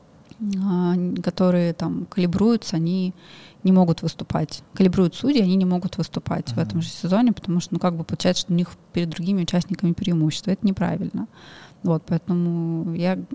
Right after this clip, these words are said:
Speaker 1: сразу говорила, что, типа, не надо приходить ко мне на тренинг, потому что,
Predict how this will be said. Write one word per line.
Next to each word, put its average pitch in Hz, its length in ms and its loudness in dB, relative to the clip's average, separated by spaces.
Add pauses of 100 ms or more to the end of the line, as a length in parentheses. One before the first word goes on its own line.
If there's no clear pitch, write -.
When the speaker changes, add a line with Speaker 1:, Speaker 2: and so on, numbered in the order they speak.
(160)
Speaker 1:
сразу 175 380 0
говорила, 175 360 2
что, - 300 -6
типа, - 300 -8
не 165 80 0
надо 165 220 -2
приходить 175 420 -6
ко - 140 -6
мне 170 160 0
на 175 100 -2
тренинг, 240 320 2
потому 170 340 -2
что, - 240 -6